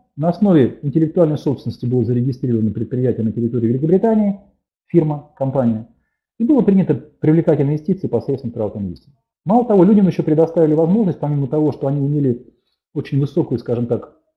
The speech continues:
венчурную прибыль, да, назовём это так, то есть многократный доход своих денежных инвестиций, потому что на первом этапе минимальный уровень доходности по пакетам, которые у нас были, составлял двести пятьдесят раз, максимальный полторы тысячи раз.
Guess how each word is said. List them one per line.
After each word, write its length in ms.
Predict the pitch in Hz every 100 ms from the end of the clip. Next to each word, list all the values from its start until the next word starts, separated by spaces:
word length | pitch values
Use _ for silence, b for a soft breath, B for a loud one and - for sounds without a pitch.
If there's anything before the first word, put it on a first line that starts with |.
| _ _ _ _
венчурную 500 | 135 139 127 123 120
прибыль, 300 | 117 175 135
да, 100 | 110
назовём 420 | 139 117 117 104 98
это 80 | -
так, 180 | 98
то 80 | -
есть 160 | 101 -
многократный 800 | 113 110 117 127 143 156 131 120
доход 320 | 123 - 117
своих 220 | - 117
денежных 360 | 117 120 110 113
инвестиций, 540 | 123 135 226 220 180 - _ _ _ _ _ _
потому 140 | 131 127
что 120 | 139
на 100 | 143
первом 300 | 170 151 156
этапе 240 | 196 185
минимальный 480 | 135 135 147 143 127
уровень 260 | 131 120 117
доходности 480 | 120 139 117 -
по 80 | 104
пакетам, 400 | - 123 127 120
которые 300 | 117 117 117
у 40 | 117
нас 140 | 117
были, 220 | 117 117
составлял 460 | 110 117 - 120 110
двести 260 | 117 117
пятьдесят 440 | - 135 147 185 185
раз, 200 | 123 -
максимальный 500 | 117 - 135 151 143
полторы 340 | 120 107 123
тысячи 320 | 131 117 110 120
раз. 280 | 101 -